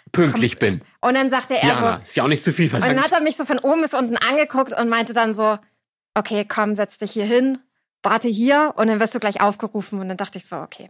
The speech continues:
Speaker 1: Hat er gesagt, komm mal, Butter bei die Fische und
Speaker 2: <laughs>
Speaker 1: warte.
Speaker 2: Keine Ahnung. Ein bisschen. Aber es war auf jeden Fall, ähm, sehr entspannt.
Speaker 1: Okay, na, das ist doch schon mal schön. Also bist du, bist du auf jeden Fall an so einem entspannten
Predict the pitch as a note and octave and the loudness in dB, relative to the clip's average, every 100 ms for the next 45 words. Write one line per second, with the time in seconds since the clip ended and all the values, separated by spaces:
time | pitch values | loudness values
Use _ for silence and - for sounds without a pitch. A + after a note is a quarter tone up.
0 | _ A2 A#2 G2+ A2 - A2+ G#2+ G2+ C3 | _ -2 0 0 0 0 2 2 4 4
1 | A#2+ G2+ A2 G2+ - A#2+ A#2 G#2 G#2 - | 4 4 2 0 -2 0 0 0 -4 -2
2 | C4+ - - D#4 - C#4 A2 G2+ A#2 - | 0 0 0 -6 0 4 4 4 -2 -4
3 | - C#4+ - - - - G3 F#3 F3+ F3 | -8 -6 -2 -2 -2 -2 -2 -2 -6 -6
4 | F3+ F#4 G5+ C6+ C5+ E4+ B3+ A3 G3+ G3+ | -2 0 2 2 0 -2 -2 -2 -4 -4
5 | F#3+ F3+ F3 - A3 A#3 A#3+ G#3 G#3 G#3 | -4 -4 -2 2 4 2 2 0 0 -2
6 | G3 - G3 G3 - F#3+ F#3+ F#3 - - | -2 0 0 2 0 0 -2 -8 -8 -6
7 | G3 F#3 F3+ - F#3+ F3 F#3 - - - | -4 -4 -6 -6 -6 -6 -8 -10 -6 0
8 | E3+ - C4 A2+ C#3 E3 C3 A#2 A#2 - | 0 2 2 2 0 0 -2 -2 -2 -4
9 | - G2+ B2 A#2+ C3+ - C3+ - D3 F#3+ | -4 0 0 2 0 2 0 0 0 0
10 | - D#3+ G#2+ C#3 C3 C3+ B2+ B2+ - A2+ | 2 2 4 2 2 0 2 0 0 0
11 | A#2 A2 A#2+ - B2+ A#2+ B2 A2+ | 0 0 -4 2 2 4 2 0